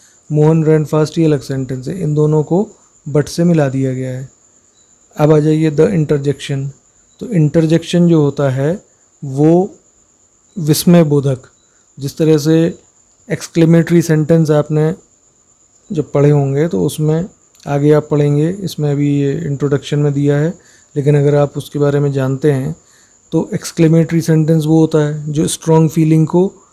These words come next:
जाहिर करता है, आपके heart की, आपके दिल की अच्छी या बुरी feeling को बहुत strong तरीके से, बहुत, अ, ज़्यादा खुल के जब कोई चीज़ आप व्यक्त करते हैं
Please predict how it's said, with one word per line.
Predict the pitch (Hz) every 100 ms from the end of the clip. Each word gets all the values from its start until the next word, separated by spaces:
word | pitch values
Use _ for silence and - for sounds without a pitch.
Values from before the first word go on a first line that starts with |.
| _ -
जाहिर | 147 143 147
करता | 147 147 151 143
है, | 143 151 _ _ _ -
आपके | 147 - 160
heart | 120 143 143
की, | - 156
आपके | 151 156
दिल | 147 156
की | 147 160 190 _ _ _ _
अच्छी | - - - 165 160
या |
बुरी | 147 147 160
feeling | 156 147 147 139
को | 143 156 170 _ _ _ -
बहुत | 147 151 - _ _ -
strong | - 170 165 147
तरीके | 143 135 135
से, | 131 135
बहुत, | 139 143 - _ _ _ _ _ -
अ, | 214 147 139
ज़्यादा | 127 147 143 151 160 160 - _ _ _ _ _ _ _ _ _ _
खुल | - 165
के | 160 147 147 190
जब | 147 147 143
कोई | 151
चीज़ | 139 143 143
आप | 139 135 _ _ _ -
व्यक्त | 143 143 -
करते | 143 131 147
हैं | 143 143 147 131